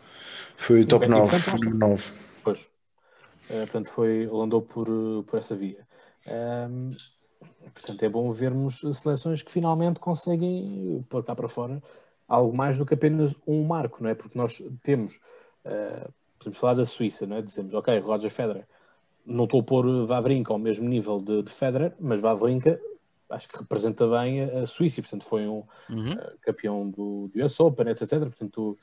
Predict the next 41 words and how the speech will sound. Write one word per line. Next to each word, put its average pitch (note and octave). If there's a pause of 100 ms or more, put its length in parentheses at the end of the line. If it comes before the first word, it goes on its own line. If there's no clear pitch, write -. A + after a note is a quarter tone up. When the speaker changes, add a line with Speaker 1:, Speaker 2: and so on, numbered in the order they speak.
(560)
Speaker 2:
podem D3+
ser E3
daqueles D#3
jogadores C3+
que -
não, B2
que B2+
não A#2+
ganham, A#2+ (360)
mas A#2+
que -
nos B2+
fazem C3
vibrar. G#2+
Eu G2+
acho A2+
que -
isso B2+
às A2+
vezes, C3 (400)
ehm, A2+ (760)
pode C3
ser D3
muito C#3
mais C#3
interessante B2
do C3+
que C3+
alguém A#2+
que C3
simplesmente A2+
ganha A#2
torneios, G#2+
não G#2
é? -
No G#2
caso G#2+
de G#2+
Djokovic. G2+ (960)
E, B2
portanto, A2